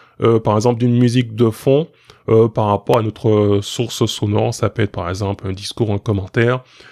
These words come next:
Donc c'est, euh, utilisé pour créer des, des voice-over pour des podcasts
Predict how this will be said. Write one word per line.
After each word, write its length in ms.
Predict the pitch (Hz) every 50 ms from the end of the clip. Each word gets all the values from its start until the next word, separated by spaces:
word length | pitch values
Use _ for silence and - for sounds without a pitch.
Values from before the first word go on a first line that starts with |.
| - - _ _
Donc 220 | 113 120 120 -
c'est, 340 | - - - 127 123 123 123
euh, 320 | 120 113 113 110 107 110 110
utilisé 560 | - 135 127 - 135 127 127 127 120 135 151
pour 220 | 143 127 - 127 117
créer 320 | - - 131 120 127 123
des, 240 | 110 107 113 113 104
des 200 | 104 107 104 101
voice-over 680 | 98 107 120 123 123 - - 127 113 110 117 117 113 107
pour 140 | - 117 104
des 80 | 104
podcasts 640 | 104 - - 117 110 - - - 135 147 - - _